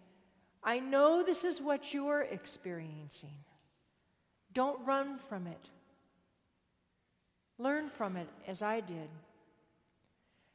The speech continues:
Hang there for a while as I did. It will be your teacher."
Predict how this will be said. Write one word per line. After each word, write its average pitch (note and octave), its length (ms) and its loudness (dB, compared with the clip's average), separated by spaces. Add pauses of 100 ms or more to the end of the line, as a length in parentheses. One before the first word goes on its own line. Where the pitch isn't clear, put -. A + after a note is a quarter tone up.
(120)
Hang E4+ 580 -2
there G#3+ 320 0
for A3 280 -6
a G#3 80 -2
while G#3 560 -2 (440)
as F#3 140 -6
I G#3+ 200 0
did. F3+ 420 -8 (1800)
It C#4+ 260 2
will D4 240 2
be C#4+ 160 -2
your C4+ 220 0
teacher." B3+ 600 -8